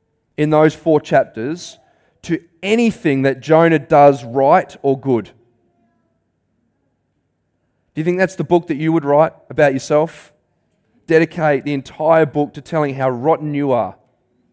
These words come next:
for one purpose, to contrast that with how great God is.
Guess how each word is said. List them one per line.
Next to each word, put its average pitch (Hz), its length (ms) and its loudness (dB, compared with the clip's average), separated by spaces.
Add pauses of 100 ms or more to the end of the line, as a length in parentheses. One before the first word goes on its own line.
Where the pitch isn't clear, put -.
(600)
for 147 240 0
one 160 500 -2 (280)
purpose, - 720 -4 (880)
to 151 100 -6
contrast 185 840 0
that 110 420 -6 (960)
with 117 140 -18
how 123 180 -6
great 127 480 -4 (400)
God 113 280 -6
is. - 340 -20